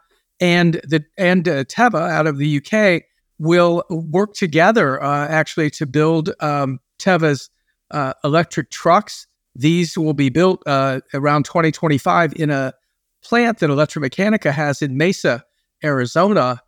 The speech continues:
And, uh, the split on the, on the merger, uh, Teva is about seventy-six and a half percent and Electromechanica, which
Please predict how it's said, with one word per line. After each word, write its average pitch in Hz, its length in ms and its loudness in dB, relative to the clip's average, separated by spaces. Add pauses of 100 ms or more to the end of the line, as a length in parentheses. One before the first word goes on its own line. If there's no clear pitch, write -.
And, 139 400 0
uh, 131 240 -2 (420)
the 143 120 0
split 202 440 2
on 151 180 0
the, 131 220 0 (140)
on 147 120 0
the 135 80 -2
merger, 165 580 0
uh, 135 260 -2 (260)
Teva 165 320 2
is 147 140 -2
about 139 200 -4
seventy-six 151 560 -2
and 143 60 0
a - 20 4
half 160 160 0
percent 151 400 -2 (420)
and 139 440 0 (280)
Electromechanica, 160 880 0 (340)
which 165 320 0